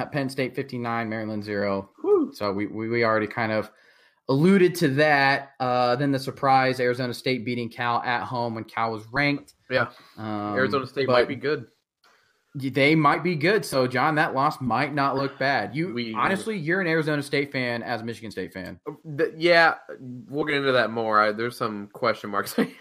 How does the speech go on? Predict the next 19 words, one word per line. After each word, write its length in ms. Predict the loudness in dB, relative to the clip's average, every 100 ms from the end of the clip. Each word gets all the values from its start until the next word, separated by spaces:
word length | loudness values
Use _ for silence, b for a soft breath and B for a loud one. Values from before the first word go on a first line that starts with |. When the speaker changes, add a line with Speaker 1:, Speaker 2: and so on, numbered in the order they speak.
| -6
Speaker 2:
have 180 | -6 -6
about 200 | -6 -2
our 120 | -4
team, 300 | -4 -8 -6
more 220 | -4 -4
than 120 | 0 0
I 160 | 2 -2
really 480 | -4 -6 -2 0 0
wanted 400 | 0 2 2 0
to 100 | -2
have 240 | -2 -2
at 80 | -4
this 140 | -8
point 200 | -8 -10
in 40 | -8
the 80 | -10
season. 320 | -10 -10 -6
But, 200 | -6 -6 b b b 2
yeah, 340 | 6 6